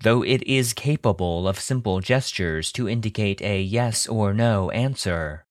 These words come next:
it will often not react to lines of questioning concerning its nature or where it originated from. It is not known if this is because S C P one zero four eight simply does not know the answers,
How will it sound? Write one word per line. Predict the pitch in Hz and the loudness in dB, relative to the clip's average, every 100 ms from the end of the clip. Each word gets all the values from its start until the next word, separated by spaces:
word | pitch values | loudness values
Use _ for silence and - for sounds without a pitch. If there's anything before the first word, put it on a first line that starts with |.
| _ - | _ -4
it | 107 110 | -2 2
will | 117 98 | 2 4
often | 143 131 95 90 92 - | 2 2 0 0 -2 0
not | 117 135 147 139 | 2 4 2 0
react | 131 131 143 92 - - | 2 2 2 0 -4 -12
to | - 117 | -4 0
lines | 104 104 101 101 | 2 2 2 0
of | 101 | -2
questioning | - 113 - 113 110 110 110 | -2 -2 -2 -2 0 0 -2
concerning | 110 110 131 131 127 127 | -2 -2 0 0 0 -2
its | 87 - | -4 -4
nature | 110 123 131 - 92 82 76 73 - - | -2 -2 -2 -4 -2 -2 -4 -10 -8 0
or | 110 107 | 2 2
where | 104 127 110 98 | 2 4 4 2
it | 104 113 | 0 0
originated | 110 127 123 104 92 82 80 | 2 2 2 0 0 -4 -6
from. | - 95 87 78 76 76 - _ _ _ _ | -8 -6 -4 -6 -10 -16 -18 _ _ _ _
It | 117 110 | -2 0
is | 107 113 | 0 2
not | 131 139 139 | 2 2 2
known | 147 143 98 78 80 | 4 4 2 -2 -4
if | 110 110 | -2 -2
this | 123 127 | 0 0
is | 131 117 | -2 -2
because | 120 - 117 110 107 | -4 0 2 2 2
S | 113 - | 0 0
C | 117 | -4
P | 104 - 107 | -6 -2 0
one | 101 107 107 | 2 0 0
zero | 110 104 104 | 0 2 2
four | 98 107 101 | 0 0 0
eight | 95 104 - | 0 -2 -4
simply | - 127 120 113 | -2 -2 -2 -2
does | 110 107 | 0 0
not | 113 110 104 | 0 0 0
know | 123 135 | 0 0
the | 117 104 107 | 0 -2 -2
answers, | 131 131 - 85 78 80 87 | -2 -4 -4 -6 -6 -8 -10